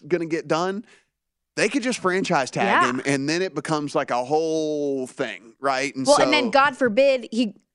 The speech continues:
Speaker 2: like, let's say goes out there, doesn't have a good game, they lose the
Speaker 1: Mm-hmm.
Speaker 2: game, they're out of the playoffs,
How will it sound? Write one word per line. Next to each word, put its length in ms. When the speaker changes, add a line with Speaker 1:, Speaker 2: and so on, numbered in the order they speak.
Speaker 2:
like, 140
let's 180
say 220
goes 180
out 140
there, 240
doesn't 240
have 160
a 40
good 280
game, 360
they 120
lose 220
the 60
Speaker 1:
Mm-hmm. 40
Speaker 2:
game, 300
they're 120
out 120
of 40
the 80
playoffs, 540